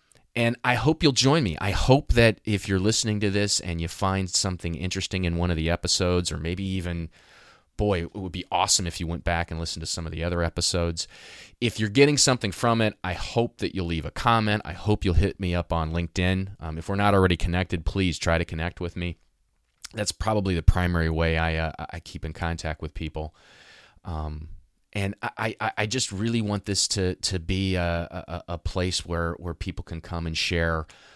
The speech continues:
uh, ideas about what they're doing with their teams. Um, 'cause we know there's a lot of information out there.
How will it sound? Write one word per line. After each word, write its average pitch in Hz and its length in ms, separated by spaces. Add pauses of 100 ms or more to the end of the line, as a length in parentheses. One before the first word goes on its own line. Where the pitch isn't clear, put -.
(160)
uh, 78 240
ideas 87 580 (100)
about 85 440
what 85 160
they're 85 100
doing 87 360
with 78 120
their 82 80
teams. 80 560 (380)
Um, 76 420 (320)
'cause 98 160
we 101 140
know 117 160
there's 117 160
a 101 60
lot 104 280
of 101 80
information 90 560
out 87 240
there. 78 300